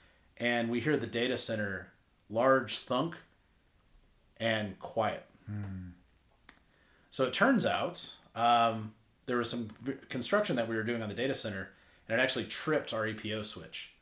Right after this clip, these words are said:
Speaker 2: Okay.
Speaker 1: the vibrations. And so we lost every system in the data center. So I spent that whole day organizing all the different teams, getting them arranged, getting them,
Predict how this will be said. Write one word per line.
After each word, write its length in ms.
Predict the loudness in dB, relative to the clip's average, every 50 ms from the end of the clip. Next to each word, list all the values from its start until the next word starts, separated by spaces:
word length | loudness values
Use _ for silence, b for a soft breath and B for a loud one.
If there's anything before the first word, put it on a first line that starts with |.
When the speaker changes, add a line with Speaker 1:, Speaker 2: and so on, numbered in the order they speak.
| _ -8
Speaker 2:
Okay. 200 | -6 -6 -6 -6 -10 _ _ _ _ _
Speaker 1:
the 80 | -10 -4
vibrations. 760 | -2 -2 -2 -2 -2 -4 -4 -4 -6 -8 -10 -12 -12 -14 -14 -16 _ _ _ _ b b b b b b b b b b
And 140 | -4 -4 -2
so 100 | 0 0
we 80 | 0 2
lost 320 | 2 2 2 0 -4 -6 -2
every 300 | 0 0 2 2 0 2
system 560 | 0 0 0 -2 -2 -2 -2 -4 -4 -6 -8 -8
in 100 | -8 -6
the 60 | -4
data 200 | -4 -4 -4 -4
center. 380 | -4 -6 -6 -8 -12 -14 -18 -20 _ _ _ _ b b b b b b b b b b
So 160 | 0 4 4
I 60 | 4
spent 280 | 4 4 2 2 2 2
that 160 | 0 0 -2
whole 340 | -2 -2 0 2 4 4 6
day 500 | 6 6 6 6 4 2 0 -2 -4 -8 b b b b b b b _ _ 0
organizing 600 | 4 4 6 6 6 4 4 4 4 2 2 4
all 140 | 4 4 4
the 80 | 4 2
different 340 | 0 -2 -2 -4 -6 -6
teams, 480 | -8 -6 -4 -2 -2 -2 -2 -2 -4 -4
getting 220 | -2 -2 -2 0
them 160 | 0 -2 -2 -2
arranged, 540 | -2 -2 0 0 0 0 0 -2 -4 -4
getting 200 | -4 -4 -2 -2
them, 300 | -2 -2 -2 -2 -4 -6